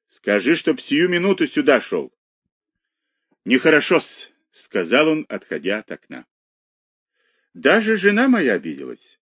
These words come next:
А уж на что, кажется, благоволит к вам. Уж очень вы, господа, умствуете. Все норовите как бы это по-умному, да по принципам, да во всякими выкрутасами,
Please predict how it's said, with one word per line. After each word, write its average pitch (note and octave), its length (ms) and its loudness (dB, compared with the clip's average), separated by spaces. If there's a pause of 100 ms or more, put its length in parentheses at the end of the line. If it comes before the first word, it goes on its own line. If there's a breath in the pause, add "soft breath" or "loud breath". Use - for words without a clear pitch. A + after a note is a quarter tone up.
(360)
А B2+ 160 6
уж - 200 2
на B2+ 200 4
что, - 340 2
кажется, F3 560 -4
благоволит G2 540 -2
к - 80 -20
вам. C#2 220 -16 (380)
Уж - 280 -2
очень A#3+ 400 2
вы, G3+ 140 -2
господа, E3 560 -2
умствуете. - 720 -12 (420)
Все - 240 0
норовите A#3+ 460 0
как A3 220 -2
бы G#3+ 80 2
это G#3 160 0
по-умному, D#3+ 800 0
да G#2 140 -2
по C3+ 140 0
принципам, A#2+ 760 -4
да F#2+ 100 -2
во F#2 100 -4
всякими A#2+ 380 -2
выкрутасами, B2 1000 -4